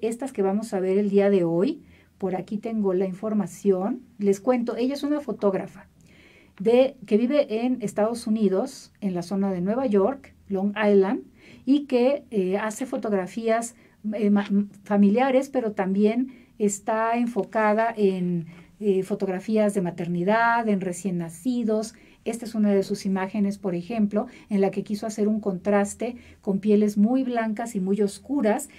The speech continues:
Esta foto en especial forma parte de una colección que se llama,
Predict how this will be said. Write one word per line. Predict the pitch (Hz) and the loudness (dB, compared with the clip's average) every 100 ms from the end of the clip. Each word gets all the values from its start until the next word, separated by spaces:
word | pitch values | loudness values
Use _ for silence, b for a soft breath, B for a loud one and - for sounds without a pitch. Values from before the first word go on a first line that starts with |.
| B B | B B
Esta | 269 339 370 | 2 4 -2
foto | - 262 285 | 0 -2 0
en | 262 | -2
especial | 233 190 - 220 214 | -2 -6 -2 0 0
forma | 220 214 220 208 | 0 -2 -2 -4
parte | - 214 208 220 | -4 -4 -2 -2
de | 190 | 0
una | 202 226 | 0 -2
colección | 220 180 160 - 220 214 | 0 -2 -2 -6 -6 -4
que | 240 | -6
se | 190 170 | -4 -2
llama, | 180 202 196 185 294 | 2 4 4 0 -6